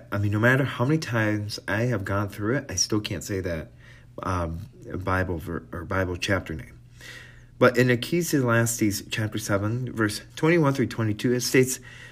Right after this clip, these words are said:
"Don't, uh, eavesdrop on others. You may hear your servant curse you, for you know how often you yourself have cursed others."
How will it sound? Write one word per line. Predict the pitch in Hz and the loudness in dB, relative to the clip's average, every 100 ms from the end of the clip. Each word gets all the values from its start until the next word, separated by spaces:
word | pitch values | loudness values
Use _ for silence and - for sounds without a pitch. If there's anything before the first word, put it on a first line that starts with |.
| - - - - - | -18 -16 -14 -10 -2
"Don't, | 117 131 180 202 - - - - - - - - - - - | 6 6 6 2 -4 -20 -20 -20 -20 -20 -18 -18 -18 -8 0
uh, | 110 107 | 2 4
eavesdrop | 127 151 135 - 95 95 | 6 6 4 2 2 2
on | 113 | 0
others. | 127 135 73 - - - - - - - - - - - - - - | 2 0 -4 -8 -10 -12 -18 -20 -20 -20 -20 -20 -20 -20 -20 -20 -8
You | - 131 | 4 4
may | 147 127 | 6 6
hear | 110 - 156 131 110 113 117 | 6 6 6 8 6 2 -2
your | 107 | -4
servant | - - 107 95 107 - - | 0 2 4 2 -2 -8 -10
curse | - 139 135 - | -2 0 0 -4
you, | - - - - - - - - - - - - - - - | -10 -12 -20 -20 -20 -20 -20 -20 -20 -20 -20 -20 -20 -20 0
for | - 117 | 6 8
you | 127 175 | 8 6
know | 160 120 113 120 | 6 6 4 2
how | - 131 143 | -2 -2 0
often | 107 101 98 98 95 95 - | 2 0 -2 -4 -6 -6 4
you | 117 | 6
yourself | 135 123 113 - 120 92 90 - - | 6 4 0 2 2 2 -2 -10 -16
have | - 101 - | -4 -4 -4
cursed | - 80 82 - - | -6 -4 -4 -4 -2
others." | 95 78 73 - - - | -4 -4 -10 -10 -10 -12